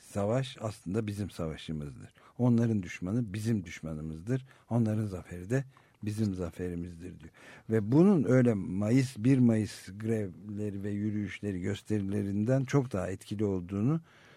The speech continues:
şöyle söylüyor. Yani bu çünkü sürdürülen, sürekli ayakta tutulan bir direniş diyor. Kanadalılar bunu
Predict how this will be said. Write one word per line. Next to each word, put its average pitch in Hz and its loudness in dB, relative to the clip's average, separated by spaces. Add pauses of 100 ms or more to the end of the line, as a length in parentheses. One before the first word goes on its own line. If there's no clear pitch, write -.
(160)
şöyle 131 4
söylüyor. 101 -4
Yani 107 -4
bu 127 0
çünkü 120 -4
sürdürülen, 117 2 (760)
sürekli 123 0
ayakta 113 2
tutulan 98 -4
bir 92 -8
direniş 95 -6
diyor. 82 -10
Kanadalılar 120 2
bunu 113 4